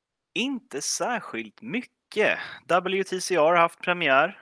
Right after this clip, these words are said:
Jag, eh, följer ju, eh, syskonen Bäckman där och, eh, där kör ju även Ted Björk.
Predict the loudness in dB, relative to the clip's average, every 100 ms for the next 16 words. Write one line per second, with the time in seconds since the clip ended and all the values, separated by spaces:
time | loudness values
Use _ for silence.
0 | _ -6 0 2 0 -2 -2 0 0 -2
1 | -2 -2 -2 -6 -8 -8 -6 -4 -2 -4
2 | -8 _ -10 -8 -8 -8 -6 -4 -4 -4
3 | -4 -6 -2 -2 -2 -6 _ -10 -10 -10
4 | _ -6 -4 -2 -4 -6 -4 -4 -2 -6
5 | -4 -2 -2 -6 -10 -8 -8 -8 -8 -8
6 | -8 _ -20